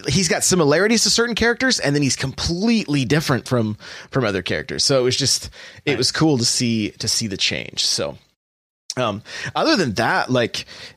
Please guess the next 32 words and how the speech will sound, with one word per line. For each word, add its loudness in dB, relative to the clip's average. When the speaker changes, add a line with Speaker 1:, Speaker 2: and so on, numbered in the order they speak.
Speaker 1:
as 2
far 2
as, 0
like, -2
I -2
mean, 2
it's 2
just 0
kinda 2
been, 0
it's -2
been, -2
like, -2
you 0
know, -4
Smash, 0
Mario 2
Kart, -2
a 0
lot 2
of 0
Mario 2
Kart. 0
Guys, 2
come -2
play -2
Mario 2
Kart -4
with -2
us. -2
We, 2
we, 2